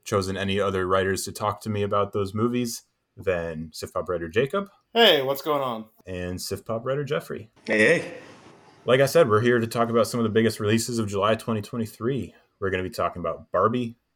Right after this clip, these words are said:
Speaker 1: Haunted Mansion, Insidious: The Red Door, Joyride, Mission Impossible, Dead Reckoning Part One, and Oppenheimer, and maybe a couple wild cards at the end. There are gonna be time codes in the episode description if you wanna hear us only talk about certain movies,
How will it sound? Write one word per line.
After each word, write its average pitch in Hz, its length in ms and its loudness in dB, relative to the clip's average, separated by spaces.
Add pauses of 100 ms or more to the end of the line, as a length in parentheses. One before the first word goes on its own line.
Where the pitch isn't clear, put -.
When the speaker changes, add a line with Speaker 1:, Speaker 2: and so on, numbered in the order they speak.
Speaker 1:
Haunted 147 240 2
Mansion, 135 580 -2
Insidious: 101 440 -2
The 92 120 -6
Red 80 200 -2
Door, 101 380 0 (500)
Joyride, 117 600 6
Mission 104 260 -4
Impossible, 104 580 -6
Dead 127 220 4
Reckoning 110 420 2
Part 85 260 -2
One, 95 360 -4 (420)
and 85 260 -6 (100)
Oppenheimer, 87 680 -6 (260)
and 110 320 2
maybe 135 180 4
a 131 60 2
couple 139 240 0
wild 113 340 2
cards 82 240 -4
at 82 140 -6
the 90 180 -8
end. 80 240 -20 (480)
There 110 120 2
are 110 40 8
gonna 107 100 0
be 107 80 -2
time 123 240 -2
codes 120 220 0
in 110 80 0
the 110 80 4
episode 107 280 -2
description 123 540 -2
if 98 140 -4
you 104 60 -2
wanna 95 160 0
hear 92 180 -2
us 87 140 -6
only 87 160 -8
talk 85 200 -8
about 78 220 -10
certain 82 320 -8
movies, 107 400 -2